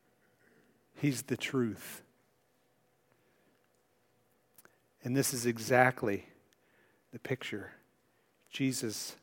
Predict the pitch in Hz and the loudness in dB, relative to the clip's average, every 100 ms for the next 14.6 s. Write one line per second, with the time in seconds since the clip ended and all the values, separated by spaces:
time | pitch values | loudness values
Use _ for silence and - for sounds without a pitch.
0 | _ - 113 - - 131 117 101 107 - | _ -8 -8 -4 -2 0 0 -4 -6 -12
1 | _ _ _ _ _ _ _ - 156 185 | _ _ _ _ _ _ _ -4 0 4
2 | 190 156 - 117 127 110 104 101 - - | 4 4 4 2 2 2 0 -6 -16 -20
3 | - - _ 131 127 139 208 190 190 165 | -20 -20 _ -4 4 6 6 6 2 0
4 | - 131 - 120 107 - 113 110 123 175 | 2 2 2 -2 -6 -4 -4 0 4 4
5 | 165 156 151 139 127 110 101 - - - | 6 6 6 6 4 4 0 -8 -18 -20
6 | - - - 123 120 131 156 143 131 151 | -20 0 4 4 4 2 4 4 4 2
7 | 156 - 143 139 135 123 110 92 90 - | 2 4 4 4 2 2 2 0 -2 -10
8 | - - - _ - 147 - 123 113 160 | -20 -20 -20 _ 0 2 2 0 4 8
9 | 160 151 113 - - - - - - _ | 10 10 8 0 -2 -2 -2 -8 -18 _
10 | _ _ _ _ - _ _ _ _ _ | _ _ _ _ -20 _ _ _ _ _
11 | - 113 - 117 113 110 117 117 120 - | -8 -6 0 2 4 2 0 -2 -6 -4
12 | 101 101 98 - 101 95 - - - _ | -4 -4 -6 -6 -6 -6 -10 -16 -20 _
13 | _ _ _ _ _ _ - 104 104 104 | _ _ _ _ _ _ -10 -4 -4 -4
14 | 123 117 113 101 92 | -6 -6 -6 -6 -8